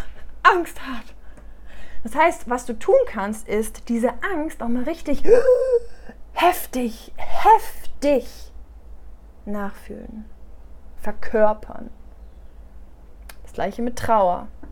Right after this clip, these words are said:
Ich finde, die Embryostellung ist super, wenn es um Trauer geht. Oder wenn es um Wut geht. Hau aufs Kissen, ja, schlag drauf. Wichtig ist, verkörpere, embodye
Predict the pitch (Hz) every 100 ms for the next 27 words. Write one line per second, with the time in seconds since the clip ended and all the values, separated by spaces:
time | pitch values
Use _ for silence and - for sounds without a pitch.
0 | - - - - - - 269 226 - 214
1 | 208 202 - - 170 180 - 185 185 185
2 | 185 214 190 - 185 - - - - -
3 | - - - - - - - - 196 190
4 | 190 196 208 185 233 285 - - - -
5 | - - - - - - 339 233 - -
6 | 247 247 - - - - - 349 - -
7 | - - - - - - 240 294 370 -
8 | 226 226 - - - - - - - -
9 | - - - - - - - 214 330 -
10 | 247 262 233 - - 214 - - - -
11 | - 269 254 233 190 185 190 - 214 -
12 | 269 285 233 185 175 170